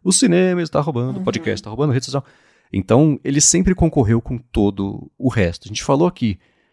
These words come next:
Speaker 1: faz já, acho que mais de um ano, um episódio específico sobre hábito de leitura, et cetera, que não existe um problema em não ter o hábito da leitura especificamente, mas que,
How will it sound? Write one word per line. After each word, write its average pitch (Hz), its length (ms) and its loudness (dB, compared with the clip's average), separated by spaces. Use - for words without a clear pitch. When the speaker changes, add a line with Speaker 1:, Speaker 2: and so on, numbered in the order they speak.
Speaker 1:
faz 95 480 -2
já, 107 420 0
acho 107 140 -18
que - 80 -12
mais 143 160 2
de 165 80 0
um 117 100 2
ano, 110 160 0
um 95 160 -4
episódio 95 320 -4
específico - 520 -8
sobre 123 340 0
hábito 104 260 -2
de 101 80 -8
leitura, 107 560 0
et 98 120 -6
cetera, 98 400 -2
que 110 380 0
não 123 240 4
existe 139 300 2
um 185 60 0
problema 131 680 0
em 131 120 -2
não 127 180 0
ter 135 140 -4
o 113 40 2
hábito 110 280 -4
da 110 200 -4
leitura 131 580 -2
especificamente, 101 800 -4
mas - 320 -6
que, 113 560 -2